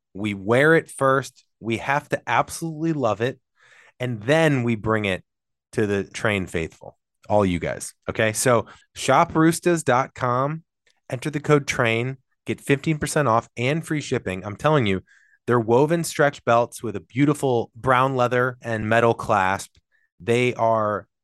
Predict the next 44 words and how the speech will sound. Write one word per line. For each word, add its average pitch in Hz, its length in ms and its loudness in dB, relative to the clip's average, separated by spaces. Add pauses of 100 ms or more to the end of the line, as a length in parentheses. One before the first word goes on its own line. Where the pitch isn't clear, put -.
(140)
the 101 60 -12
best 131 380 -2
belts 110 360 -2
that 101 120 -6
I 92 140 -4
own. 87 220 -4
I 101 120 0
have 104 300 -2
five 135 420 0
or 135 60 -6
six - 260 -8
colors 90 400 -2
now. 87 260 -6
I 101 120 -4
wanna 117 220 0
get 113 180 -2
more. 90 400 -2 (300)
So 107 440 2 (180)
whatever 196 360 2
you're 170 160 4
into, 92 360 -4
if - 60 -20
you 127 100 -2
want 160 140 4
a 117 40 0
classic 147 540 -2
look 190 300 0
with 104 140 -8
solids 135 680 -2 (360)
like 95 220 -6
khaki, 127 500 -2
white, 110 460 0
black, 113 380 0
navy, 117 500 -4 (320)
they 101 80 -6
got 110 240 0
that. 90 160 0
If - 100 -14
you 113 80 -2
want 151 160 0
something 170 260 -2
a 156 80 -2
little 147 220 0
louder, 147 500 0